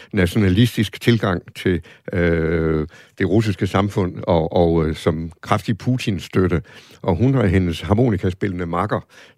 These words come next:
de har så, øh, kreeret den her sang sådan i, i russisk folkemusikstil, kan man sige, øh, hvor, hvor indholdet er meget nationalistisk, og, øh, den, den korte, øh, variant af det er, at, øh,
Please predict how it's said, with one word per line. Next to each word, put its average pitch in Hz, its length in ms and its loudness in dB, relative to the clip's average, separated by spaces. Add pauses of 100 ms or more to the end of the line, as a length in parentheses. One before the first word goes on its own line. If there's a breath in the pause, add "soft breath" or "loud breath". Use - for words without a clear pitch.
de 98 100 0
har 104 100 4
så, 95 140 0 (200)
øh, 85 100 4
kreeret 98 420 2
den 101 160 -2
her 95 160 0
sang 107 260 0 (280 loud breath)
sådan 95 260 -2
i, 95 240 2
i 90 60 -2
russisk 98 380 0
folkemusikstil, 101 880 0
kan 85 160 -2
man 82 140 -2
sige, 87 320 0 (460 loud breath)
øh, 85 200 2
hvor, 90 200 4
hvor 90 300 2
indholdet 101 580 2
er 104 60 4
meget 98 260 2
nationalistisk, 90 800 -2
og, 85 200 -2 (260 loud breath)
øh, 82 220 -2 (120)
den, 90 200 -4 (140)
den 90 160 -2
korte, 113 440 2 (260)
øh, 82 460 -2
variant 90 480 2
af 87 180 0
det 90 160 2
er, 92 180 2
at, 82 280 -2
øh, 80 140 0